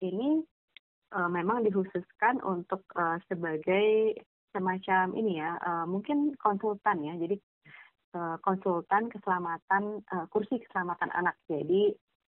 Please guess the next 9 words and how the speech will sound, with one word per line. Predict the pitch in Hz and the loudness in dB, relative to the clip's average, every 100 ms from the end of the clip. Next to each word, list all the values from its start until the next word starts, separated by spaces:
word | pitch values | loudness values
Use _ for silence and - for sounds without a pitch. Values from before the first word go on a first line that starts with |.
| _ | _
eh, | 175 165 | -2 -2
saat | - 160 - | 0 0 0
anak-anak, | 160 151 160 160 220 226 _ _ _ | -2 0 0 2 0 0 _ _ _
eh, | 165 - | -2 0
atau | 170 190 | 2 2
bayi, | 170 156 165 247 - _ _ _ _ _ _ - | 2 0 2 2 -2 _ _ _ _ _ _ -12
eh, | 165 165 | -10 0
diajak | 170 180 180 220 214 | 2 2 2 2 0
untuk | 196 185 185 | -4 -4 -8